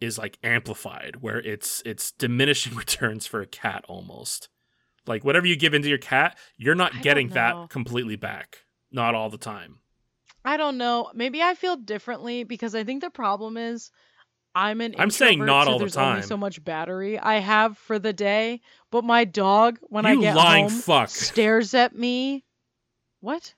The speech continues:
Speaker 1: Uh, if you put both
Speaker 2: No,
Speaker 1: of
Speaker 2: I
Speaker 1: us
Speaker 2: still, I only
Speaker 1: next to
Speaker 2: have
Speaker 1: each
Speaker 2: so
Speaker 1: other,
Speaker 2: much
Speaker 1: you
Speaker 2: ba-,
Speaker 1: are
Speaker 2: well,
Speaker 1: way more
Speaker 2: just
Speaker 1: extroverted than I am.
Speaker 2: because
Speaker 1: Th-, okay, you're right, you're right,
Speaker 2: I
Speaker 1: you're
Speaker 2: didn't
Speaker 1: right,
Speaker 2: say it
Speaker 1: you're
Speaker 2: wasn't
Speaker 1: right.
Speaker 2: a sliding scale.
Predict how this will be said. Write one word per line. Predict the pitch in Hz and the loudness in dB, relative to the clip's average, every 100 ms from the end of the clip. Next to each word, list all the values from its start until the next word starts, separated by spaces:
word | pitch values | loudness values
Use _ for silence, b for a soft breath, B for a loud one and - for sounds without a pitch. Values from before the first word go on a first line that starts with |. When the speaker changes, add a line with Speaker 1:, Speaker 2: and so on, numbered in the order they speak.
| _ - | _ -6
Speaker 1:
Uh, | |
if | 160 156 190 | -4 -4 -2
you | 185 | 0
put | 240 240 139 | 2 0 0
both | 156 202 | 2 4
Speaker 2:
No, | 311 | 6
Speaker 1:
of | |
Speaker 2:
I | 294 | 8
Speaker 1:
us | - - | 8 6
Speaker 2:
still, | 466 508 | 4 4
I | 262 359 | 6 6
only | 392 453 | 6 6
Speaker 1:
next | 508 403 | 6 6
to | |
Speaker 2:
have | 427 | 4
Speaker 1:
each | - | 6
Speaker 2:
so | 349 | 6
Speaker 1:
other, | 370 | 6
Speaker 2:
much | 311 127 | 6 2
Speaker 1:
you | 131 196 | 4 6
Speaker 2:
ba-, | |
Speaker 1:
are | 202 139 | 8 6
Speaker 2:
well, | 127 359 | 2 0
Speaker 1:
way | 143 160 160 | 4 6 6
more | 147 139 135 | 6 2 2
Speaker 2:
just | 123 | 2
Speaker 1:
extroverted | 320 359 131 | 2 4 4
than | - - | 4 4
I | |
am. | - | 4
Speaker 2:
because | 294 285 - b b b b | 4 2 -4 b b b b
Speaker 1:
Th-, | 233 | 2
okay, | 202 202 123 - | 2 4 2 4
you're | 190 | 6
right, | 185 147 | 6 4
you're | 135 190 | 4 6
right, | 175 | 6
Speaker 2:
I | 269 | 6
Speaker 1:
you're | 180 | 2
Speaker 2:
didn't | 285 | 4
Speaker 1:
right, | 117 - | 2 2
Speaker 2:
say | 311 285 | -2 0
it | |
Speaker 1:
you're | - | 2
Speaker 2:
wasn't | 247 220 214 | 2 2 0
Speaker 1:
right. | |
Speaker 2:
a | 202 | -4
sliding | - 190 202 262 240 | -8 -2 2 2 0
scale. | 240 - 247 240 196 | -4 0 2 4 0